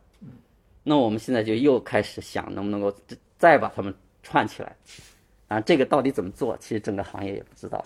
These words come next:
Speaker 2: 大家还在探索。
Speaker 1: 目前是一个探索阶段。
Speaker 2: 是。
Speaker 1: 但是 <coughs> Transformer 会成为端到端的必要因素吗？
Speaker 2: 呃，大概率是。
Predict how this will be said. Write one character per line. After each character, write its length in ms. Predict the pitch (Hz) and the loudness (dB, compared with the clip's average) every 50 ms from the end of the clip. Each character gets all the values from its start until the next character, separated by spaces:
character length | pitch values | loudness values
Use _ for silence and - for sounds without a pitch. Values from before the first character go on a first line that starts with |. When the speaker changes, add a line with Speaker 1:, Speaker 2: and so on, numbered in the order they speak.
| - | -6
Speaker 2:
大 100 | - 104 | -6 -6
家 80 | 104 101 | -6 -6
还 120 | - - 104 | -8 -8 -10
在 80 | - - | -12 -12
探 140 | - - - - | -12 -14 -16 -16
索。 180 | - - - _ _ _ _ _ | -16 -20 -20 _ _ _ _ _
Speaker 1:
目 120 | - 147 | -6 -4
前 160 | - - 135 | -2 0 -2
是 140 | 123 127 139 | 0 0 0
一 20 | |
个 80 | 135 143 | 0 0
探 160 | - 147 147 | 0 -2 -2
索 120 | 127 113 101 | -2 -2 -2
阶 120 | - 113 | -4 -4
段。 160 | 139 143 - - | -4 -6 -8 -10
Speaker 2:
是。 180 | - - - - - _ _ _ _ _ | -12 -16 -18 -18 -18 _ _ _ _ _
Speaker 1:
但 160 | - 139 139 | 0 0 0
是 420 | - - 147 139 123 107 98 - - - - - - - - - | 0 0 2 2 4 2 2 -2 -4 -8 -10 -10 -12 -14 -16 -18
<coughs> 400 | _ _ _ _ _ _ _ _ | _ _ _ _ _ _ _ _
Transformer 480 | - 180 180 170 - - 180 180 160 - | -2 -2 -2 0 2 0 2 2 2 2
会 160 | - 156 139 | 2 0 0
成 220 | - - 113 120 | 0 0 2 2
为 100 | 123 123 | 4 4
端 140 | 127 147 139 | 4 4 4
到 100 | 139 127 | 4 4
端 100 | 117 123 | 4 2
的 80 | 131 143 | 0 0
必 120 | - 147 | 0 2
要 120 | 147 131 - | 4 4 4
因 140 | 117 117 | 4 0
素 160 | 120 - - 107 | -2 -4 -6 -8
吗？ 120 | - - _ _ _ _ _ _ _ _ _ _ _ _ _ _ _ _ _ _ _ _ _ _ _ _ _ _ _ _ _ _ _ | -10 -12 _ _ _ _ _ _ _ _ _ _ _ _ _ _ _ _ _ _ _ _ _ _ _ _ _ _ _ _ _ _ _
Speaker 2:
呃， 760 | - 147 143 139 135 135 127 123 120 120 117 113 113 110 104 - _ _ _ _ _ _ _ _ _ _ _ _ _ _ _ _ _ _ _ _ _ _ _ _ _ | -4 -2 0 0 0 0 -2 -2 -4 -4 -4 -4 -4 -6 -8 -12 _ _ _ _ _ _ _ _ _ _ _ _ _ _ _ _ _ _ _ _ _ _ _ _ _
大 160 | - 175 143 | 6 6 6
概 140 | - 117 104 | 6 2 0
率 140 | 104 98 | 0 -4
是。 200 | 90 - - - | -6 -12 -18 -20